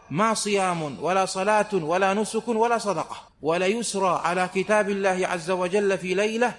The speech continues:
فلا يبقى في الأرض منه آية، وتبقى طوائف من الناس، الشيخ الكبير والعجوز، يقولون: "أدركنا آباءنا على هذه الكلمة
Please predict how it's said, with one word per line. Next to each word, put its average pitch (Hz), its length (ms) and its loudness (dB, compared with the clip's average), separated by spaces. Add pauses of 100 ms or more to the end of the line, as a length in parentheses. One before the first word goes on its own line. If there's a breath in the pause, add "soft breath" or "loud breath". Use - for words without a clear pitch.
(220)
فلا 196 200 2
يبقى 196 420 0
في 175 80 -4
الأرض 185 300 0
منه 185 400 0
آية، 98 160 -10 (320)
وتبقى 190 540 0
طوائف 190 500 4
من 190 220 -2
الناس، 185 680 -2
الشيخ 202 420 0
الكبير 196 540 -2
والعجوز، 175 640 -2
يقولون: 202 540 -2 (240)
"أدركنا 185 600 0
آباءنا 190 480 2
على 170 260 -2
هذه 190 380 0
الكلمة 202 520 -2